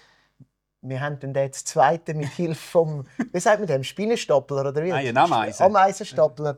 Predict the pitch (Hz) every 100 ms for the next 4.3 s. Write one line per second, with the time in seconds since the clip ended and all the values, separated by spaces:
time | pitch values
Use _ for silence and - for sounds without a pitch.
0 | _ 127 131 135 _ - 151 170 170 156
1 | 175 180 170 190 214 208 190 - 175 240
2 | - 202 208 254 262 - - 269 208 160
3 | 156 160 190 175 170 180 220 247 208 208
4 | 196 196 202